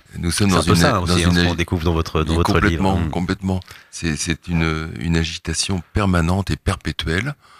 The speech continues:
Speaker 1: alimentée par le mental. Et ouais, c'est une sorte de robotisation, euh, de l'être.
Speaker 2: On est dans
Speaker 1: Alors
Speaker 2: un monde
Speaker 1: que
Speaker 2: qui est fait pour ça, qui nous
Speaker 1: Voilà.
Speaker 2: entretient complètement là-dedans, hein,
Speaker 1: Oui,
Speaker 2: euh,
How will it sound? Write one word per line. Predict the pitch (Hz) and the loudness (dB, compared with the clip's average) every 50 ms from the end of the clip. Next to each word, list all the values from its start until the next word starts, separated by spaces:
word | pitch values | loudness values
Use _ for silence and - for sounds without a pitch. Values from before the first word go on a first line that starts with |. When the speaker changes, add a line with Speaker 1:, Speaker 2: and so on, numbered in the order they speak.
| - - - - - - | -20 -20 -20 -20 -10 -2
Speaker 1:
alimentée | - 90 87 87 87 82 82 80 - - 85 | 0 2 2 2 2 0 0 -4 -2 -4 -4
par | 73 - 80 76 | -2 0 -2 -2
le | 78 78 | 0 -2
mental. | 76 73 73 73 - - 101 120 143 160 165 143 _ - - - - - - _ _ | -4 -4 -6 -8 -4 -2 0 0 0 0 -4 -6 _ -16 -20 -20 -20 -20 -20 _ _
Et | - 80 82 80 80 78 76 76 73 71 65 57 57 53 50 50 50 50 | -6 -4 -2 -2 0 -2 -2 -2 -2 -4 -4 -6 -8 -10 -12 -12 -12 -6
ouais, | - - 180 | -4 -4 -2
c'est | - - - 87 | -2 -2 0 0
une | 85 80 | 0 0
sorte | - - - - - - - - - - | -2 -6 -8 -6 -6 -6 -6 -8 -6 -2
de | 87 | -4
robotisation, | 82 - 87 90 85 92 87 - 90 90 87 85 82 - - 110 143 185 196 180 156 92 | -2 0 0 0 0 0 -2 -2 -2 -2 0 0 0 0 0 -2 -2 -2 -2 -4 -2 -2
euh, | 80 80 | -2 -2
de | 80 85 | 0 0
l'être. | 85 87 90 - - - - - 87 82 - _ - - | 0 0 0 -2 0 -2 -4 -4 -4 -8 -10 _ -6 -2
Speaker 2:
On | 90 92 | 2 2
est | 101 | 2
dans | 101 92 | 4 4
Speaker 1:
Alors | 87 87 101 | 4 4 4
Speaker 2:
un | |
monde | 98 113 135 117 | 4 4 4 4
Speaker 1:
que | 95 92 | 4 2
Speaker 2:
qui | 90 - - 87 | 2 0 0 -2
est | 82 | -2
fait | - - 139 | 0 -2 -4
pour | - - 71 - | -4 -4 -6 -6
ça, | - - - - - _ - - | -4 -6 -6 -8 -12 _ -8 -2
qui | 92 | 0
nous | 95 - | 2 4
Speaker 1:
Voilà. | 92 110 107 | 4 4 4
Speaker 2:
entretient | 113 101 - 104 87 | 4 2 0 -2 -4
complètement | - - 170 - - 98 - 101 87 | -2 -4 -4 -2 -2 -2 -2 0 0
là-dedans, | 87 101 120 110 87 78 82 | 0 0 2 0 0 0 0
hein, | 90 87 80 78 90 | -2 -2 -2 0 0
Speaker 1:
Oui, | - - 208 73 | 0 0 0 -2
Speaker 2:
euh, | 71 69 | -6 -8